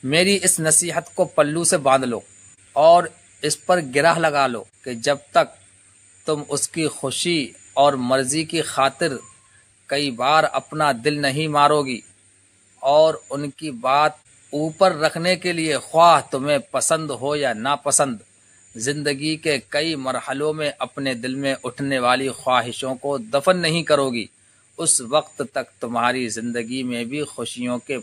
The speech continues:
फूल नहीं खिलेंगे। कितनी अच्छी बात कही माँ ने अपनी बेटी से।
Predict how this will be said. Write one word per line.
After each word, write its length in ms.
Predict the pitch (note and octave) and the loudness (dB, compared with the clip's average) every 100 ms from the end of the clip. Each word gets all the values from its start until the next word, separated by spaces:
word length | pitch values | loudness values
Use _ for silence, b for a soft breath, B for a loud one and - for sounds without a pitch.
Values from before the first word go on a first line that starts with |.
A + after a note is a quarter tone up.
| - | -10
फूल 280 | - D#3+ C#3+ | -6 -6 -4
नहीं 280 | A#2+ A#2+ A2+ | -6 -6 -8
खिलेंगे। 500 | G#2+ G2+ F#2+ D#2 - - - - _ _ _ | -8 -8 -10 -14 -16 -20 -20 -20 _ _ _
कितनी 260 | C3 D3+ D3 | -18 -10 -8
अच्छी 240 | A#2+ - A#2+ | -8 -8 -4
बात 240 | G#2+ G#2+ | -4 -6
कही 220 | G#2 G#2+ A#2+ | -10 -8 -4
माँ 180 | G#2+ | -4
ने 100 | A2 | -4
अपनी 240 | G#2+ - A#2+ | -6 -10 -12
बेटी 340 | G#2+ F#2 G#2+ | -12 -12 -10
से। 180 | - | -8